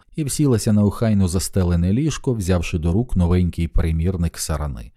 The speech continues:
який купила у готельній книгарні в Денвері. Увечері, о шостій п'ятнадцять, вона закінчила книгу.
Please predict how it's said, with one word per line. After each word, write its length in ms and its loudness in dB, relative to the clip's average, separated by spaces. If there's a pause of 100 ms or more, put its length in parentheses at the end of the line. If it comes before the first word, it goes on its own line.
(120)
який 260 -2
купила 440 2
у 80 4
готельній 540 2
книгарні 600 0
в 80 -6
Денвері. 500 -6 (1700)
Увечері, 540 -4 (100)
о 120 0
шостій 440 0
п'ятнадцять, 720 -2
вона 220 0
закінчила 640 -2
книгу. 420 -4